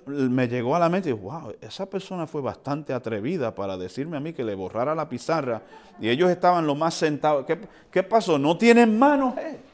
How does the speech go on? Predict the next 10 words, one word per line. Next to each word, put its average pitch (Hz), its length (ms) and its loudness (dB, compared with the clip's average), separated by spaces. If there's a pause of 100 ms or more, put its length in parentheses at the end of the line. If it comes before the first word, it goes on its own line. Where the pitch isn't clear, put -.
(200)
¿verdad? 120 280 -12 (340)
Que 135 100 -2
no, 139 160 -4
y 143 80 2
eso 202 240 2
pasó 202 340 -2
por 196 200 -4
mi 180 120 -8
mente, 202 480 -8 (180)
¿verdad? 131 300 -8